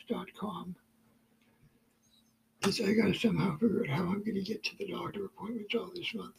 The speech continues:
and I don't have the money, people. I just don't have the money right now.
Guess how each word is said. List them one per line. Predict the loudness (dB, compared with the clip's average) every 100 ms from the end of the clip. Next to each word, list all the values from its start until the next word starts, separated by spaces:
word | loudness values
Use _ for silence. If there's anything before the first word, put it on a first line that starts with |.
| -14
and | -6
I | -2
don't | -2 -2
have | -4 -4
the | -4
money, | -4 -4 -10
people. | -6 -4 -4 -6 -10 _ _ _ _ _ _ -20 -20 -20 -20 _ -6
I | -2
just | 0 -2 -6
don't | -6 -4 -2
have | -4 -4
the | -8 -8
money | -8 -8 -10
right | -12 -16
now. | -16 -16 -16